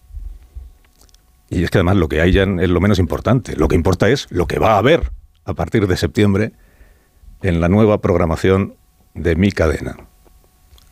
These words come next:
Con Rafa Latorre en el primer tramo de Más de Uno y con Marta García Ayer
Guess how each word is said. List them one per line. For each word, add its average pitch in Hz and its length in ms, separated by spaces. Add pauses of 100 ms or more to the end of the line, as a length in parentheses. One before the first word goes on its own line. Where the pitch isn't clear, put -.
Con 85 200
Rafa 87 240
Latorre 90 500
en 90 140
el 80 100
primer 82 260
tramo 85 280
de 76 40
Más 76 140
de 92 80
Uno 92 260 (800)
y - 120
con - 180
Marta - 300
García 82 300
Ayer 76 260